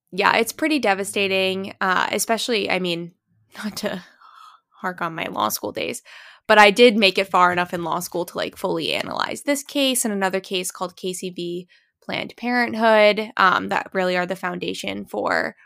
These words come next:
our right to privacy and thus our right to access abortion. Um, and yeah, it's just, it's really scary to know the history of the cases and know exactly how sort of the pieces fell into place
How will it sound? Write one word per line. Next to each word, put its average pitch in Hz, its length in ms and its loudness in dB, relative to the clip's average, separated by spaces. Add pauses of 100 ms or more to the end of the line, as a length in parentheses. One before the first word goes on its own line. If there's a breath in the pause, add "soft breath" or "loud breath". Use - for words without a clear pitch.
(260 soft breath)
our - 560 0
right 196 240 -2
to 190 80 -8
privacy 180 580 0
and 180 100 -6
thus - 160 -4
our 220 140 -4
right - 260 -6 (100)
to 190 580 -8 (260)
access - 380 -2
abortion. 254 640 -2 (640 loud breath)
Um, - 600 -2 (500)
and 214 120 -6
yeah, 233 160 -2
it's 214 140 -8
just, - 240 -8 (200)
it's 220 220 -2
really 233 320 4
scary 190 500 0
to 196 120 -8
know 185 120 -2
the 180 120 -4
history 180 360 -8
of - 120 -8
the - 80 -10
cases - 540 -10
and 107 140 -8
know 101 140 -4
exactly - 520 -8
how 80 380 -4
sort 208 260 -6
of 190 80 -14
the - 80 -14
pieces 185 420 -12
fell - 220 -6
into 202 180 -12
place - 460 -12